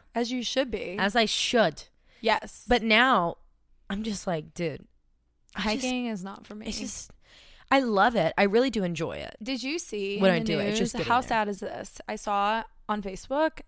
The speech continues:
Speaker 1: that a bear ripped open a tent in Gatlinburg and attacked a mom and a three-year-old girl in Gatlinburg this past weekend.
Speaker 2: What?
Speaker 1: Yeah.
Speaker 2: Like, just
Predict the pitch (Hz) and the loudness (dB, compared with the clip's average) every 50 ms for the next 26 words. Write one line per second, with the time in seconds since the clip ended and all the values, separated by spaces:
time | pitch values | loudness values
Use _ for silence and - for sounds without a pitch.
0 | - - 202 202 202 196 190 190 190 190 - - 208 196 175 202 190 185 180 180 | -18 -10 -4 0 2 2 2 2 2 0 -2 -6 -6 -6 -2 -2 0 0 0 0
1 | 185 185 190 208 240 254 - - - - - - - - - - - - - 196 | 0 -2 -2 -2 -2 -4 -6 -10 -18 -20 -20 -20 -20 -20 -20 -20 -18 -14 -8 -4
2 | 214 214 220 - - - - 202 202 202 208 208 208 208 - 208 190 190 196 226 | -4 -4 -4 -4 -6 -6 -4 -4 -4 -4 -4 -6 -6 -6 -6 -6 -6 -6 -6 -6
3 | 226 214 202 190 185 180 202 208 208 233 240 247 247 240 226 220 202 196 196 196 | -6 -4 -2 -2 -2 -2 -4 -4 -4 -4 -4 -4 -4 -4 -6 -8 -8 -8 -8 -8
4 | - 196 185 190 190 - - - - 208 202 202 202 196 190 180 170 175 180 185 | -8 -6 -6 -4 -6 -8 -10 -10 -8 -6 -6 -6 -6 -4 -4 -6 -6 -6 -8 -8
5 | 190 196 196 196 196 - 196 185 180 185 185 185 185 - - - - 190 190 - | -8 -8 -8 -8 -8 -8 -8 -8 -8 -8 -8 -10 -10 -10 -10 -10 -10 -8 -10 -10
6 | - - 190 196 - 107 - - - - - - - - - - - - - 208 | -10 -10 -12 -12 -12 -12 -12 -12 -14 -18 -20 -20 -20 -20 -20 -20 -20 -18 -16 -12
7 | - - 208 202 - - 220 202 - - - - 208 208 190 - _ - 160 151 | -8 -6 -6 -6 -6 -8 -10 -10 -10 -10 -10 -10 -10 -12 -14 -16 _ -18 -16 -14
8 | 143 135 123 123 131 147 196 262 - _ _ _ - - - - 254 269 330 370 | -14 -12 -12 -12 -10 -8 -8 -8 -10 _ _ _ -20 -20 -12 -6 -4 -2 0 2
9 | 403 415 415 392 311 233 196 196 - - 190 _ _ _ _ _ _ _ _ _ | 2 4 4 4 4 2 2 -2 -6 -10 -14 _ _ _ _ _ _ _ _ _
10 | _ _ _ _ _ - - - 202 202 190 - 196 185 - | _ _ _ _ _ -20 -16 -12 -10 -10 -8 -6 -6 -8 -6